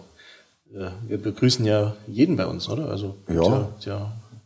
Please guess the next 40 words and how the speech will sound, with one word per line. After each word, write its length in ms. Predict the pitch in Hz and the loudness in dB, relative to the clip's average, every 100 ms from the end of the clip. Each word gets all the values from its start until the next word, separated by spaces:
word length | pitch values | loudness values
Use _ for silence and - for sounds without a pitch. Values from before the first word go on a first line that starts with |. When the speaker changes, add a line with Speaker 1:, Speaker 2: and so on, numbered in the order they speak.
| _ - | _ -12
Speaker 1:
für 80 | |
jeden 420 | 104 107 113 117 113 | -6 -4 -2 -4 -6
entsprechende 400 | 110 - 110 107 | -6 -4 -2 0
Möglichkeiten. 540 | 135 123 - - - - | 0 -2 -8 -12 -14 -2
Und 80 | 90 | 4
Speaker 2:
Ja, 40 | |
Speaker 1:
zwar 180 | 85 113 | 8 8
nicht 140 | 120 | 8
Speaker 2:
absolut. 160 | 101 123 | 8 10
Speaker 1:
nur 180 | 131 135 - - - | 10 8 2 -8 -2
die 80 | 117 | 4
fixe 360 | 131 131 127 | 6 6 6
Zuordnung, 840 | - 135 117 123 131 123 123 127 123 - _ _ _ | 6 4 4 4 4 4 4 2 -2 -10 _ _ _
äh, 280 | 113 117 113 | -2 2 2
Männlein 760 | - 117 - 117 127 120 117 117 | 0 -6 -4 2 4 6 4 4
in 120 | 113 | 0
die 80 | 117 | 0
Produktion, 580 | 120 110 - 123 131 | 0 2 4 6 6
Weiblein 380 | 110 123 123 117 | 4 4 4 2
im 100 | 110 | 0
Verkauf. 400 | - 113 101 139 | -2 2 4 4
Ich 80 | 151 | 2
glaube 260 | 117 117 117 | 0 0 2
eher, 240 | 117 123 | 4 2
das 160 | 113 139 | 0 -2
ist 300 | 135 - 120 | 2 2 2
mittlerweile 540 | 127 139 120 123 - | 0 0 2 2 2
an 100 | 117 | 0
vielen 260 | 117 127 127 | 2 2 2
Stellen 320 | 117 120 120 | 0 -2 -2
eher 200 | 120 113 | -2 0
andersrum. 400 | 143 - - - - - | 0 0 -4 -12 -16 6
Speaker 2:
Das 180 | 117 98 | 6 8
hat 140 | 104 | 6
sich, 200 | 110 101 | 6 4
das 180 | 98 - | 2 2
hat 140 | 98 | 2
sich 220 | - 95 82 - | 4 2 2 2
durchaus 380 | 110 95 - | 6 6 4
gewandelt. 480 | - 65 117 131 - | 2 4 6 6 2